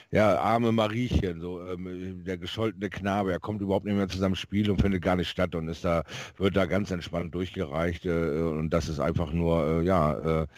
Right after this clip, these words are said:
wie heißt es, devastating für ihn, es ist zerstörend. Also die Premier League haben wir auch immer mal wieder thematisiert, kann einen auch ganz schön aus der Bahn werfen und, äh,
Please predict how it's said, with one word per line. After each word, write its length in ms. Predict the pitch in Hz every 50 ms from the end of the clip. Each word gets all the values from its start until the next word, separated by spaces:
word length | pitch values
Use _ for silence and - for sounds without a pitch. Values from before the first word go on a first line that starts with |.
| - - - - - -
wie 100 | 98 98
heißt 160 | 107 98 95
es, 140 | 101 90 -
devastating 720 | - 123 120 113 104 - - - 104 101 87 85 87 90
für 120 | - -
ihn, 200 | 85 82 80 80
es 160 | 80 80 76 76
ist 160 | 87 85 -
zerstörend. 640 | - 95 90 - - - 101 98 90 85 78 73 67
Also 160 | 73 78 80
die 80 | 76 82
Premier 320 | 80 - - 98 98 98
League 180 | 92 92 90 -
haben 140 | 92 95 90
wir 100 | - 85
auch 140 | 92 92
immer 180 | 98 95 98 95
mal 200 | 92 95 95 90
wieder 260 | 92 90 95 90 87 87 - - - - - -
thematisiert, 760 | - - 101 101 98 92 90 95 90 78 92 101 101 95 -
kann 200 | - 95 95 98
einen 160 | 98 95 95
auch 180 | 80 90 95 -
ganz 200 | - 95 95 -
schön 160 | 98 92 90
aus 140 | 92 95 82
der 80 | 92
Bahn 260 | 87 92 95 95 90
werfen 340 | 80 78 80 78 - 85 85
und, 300 | 82 82 85 82 76 -
äh, 240 | 76 78 78 80 80